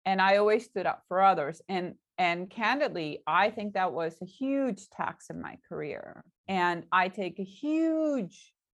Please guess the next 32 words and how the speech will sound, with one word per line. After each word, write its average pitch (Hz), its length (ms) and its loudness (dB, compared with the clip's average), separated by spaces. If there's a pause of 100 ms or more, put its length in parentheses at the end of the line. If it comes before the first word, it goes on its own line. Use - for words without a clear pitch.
(180)
pride 196 600 0
in 185 160 -6
the 175 100 -6
fact 175 400 -6 (100)
that 151 460 -6 (120)
there 240 140 6
are 254 60 4
many 226 580 -2
people 202 400 -4
who 202 200 -2
know 170 340 -2
that. 302 400 -2 (280)
And 202 160 2
there 233 140 2
are - 40 0
many 233 520 0
people 202 380 -4
who 196 140 -2
come 190 360 -4
to 190 140 -6
me 175 240 -6
and 165 200 -6
say, 156 380 -4 (140)
"I'm 233 320 -2
in 226 160 -6
this 196 160 -6 (100)
juncture 170 460 -8
point. 147 500 -12 (300)
What 175 260 -6
should - 240 -10
I 143 260 -6
do?" - 140 -12